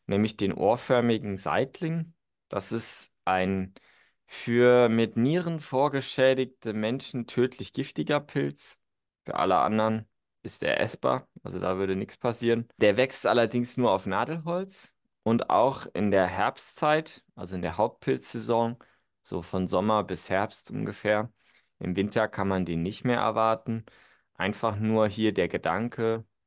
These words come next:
es gibt diesen tödlich giftigen Nierenpilz an Nadelholz, der so ähnlich aussieht wie ein Außenseitling. Der Stiel ist auch seitlich angeordnet. Die Farben sind hier allerdings überall rein weiß.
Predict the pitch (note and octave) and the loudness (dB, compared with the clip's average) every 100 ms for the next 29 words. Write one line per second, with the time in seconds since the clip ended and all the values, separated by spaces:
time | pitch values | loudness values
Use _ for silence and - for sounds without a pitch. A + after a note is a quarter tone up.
0 | _ _ _ _ _ _ _ - - A2+ | _ _ _ _ _ _ _ -12 -4 -2
1 | A2 - - - F#2+ F#2 F2+ F2+ F2 F2 | -2 -6 -16 -8 -4 -2 0 0 -4 -10
2 | _ _ _ G#2 G2 F#2+ - F#2+ - F2+ | _ _ _ -4 -4 -6 -6 -8 -6 -6
3 | F2+ F#2 F#2 F#2+ - F#2+ - - - E2 | -2 -2 -4 -6 -4 -4 -4 -10 -6 -4
4 | D#2+ D#2+ - F2+ D3 D3+ D3+ D3+ - F#2 | -4 -6 -4 -2 -2 -4 -2 -4 -4 -4
5 | F2+ - G2 - F#2+ F#2+ G2 - - - | -2 -2 -2 -2 -4 -4 -10 -12 -8 -4
6 | B2+ - C3+ B2 B2 A#2+ A#2+ A#2+ - - | -4 -4 -2 0 0 -2 -4 -6 -16 -20
7 | - _ _ - F#2+ F#2+ - - C#3 C3+ | -20 _ _ -2 0 0 -2 -4 0 0
8 | C#2 - F#2+ F#2+ G2 F#2 D#2+ - B2 C3+ | 0 -2 0 2 0 0 -4 -8 -4 0
9 | A#2+ A#2+ - B2 - - F#2+ - G#2 B2 | 0 0 -4 -6 -10 -12 -8 0 2 2
10 | A#2+ G#2+ G#2+ - A#2 - G2 G2 G2+ G2+ | 0 0 -2 0 2 2 2 -2 -6 -6
11 | - - B2+ B2+ A#2 D#2+ G2 F#2 F2 F2+ | -10 -2 2 4 4 4 2 2 0 0
12 | E2 D2+ D#2 - | 0 -2 -4 -8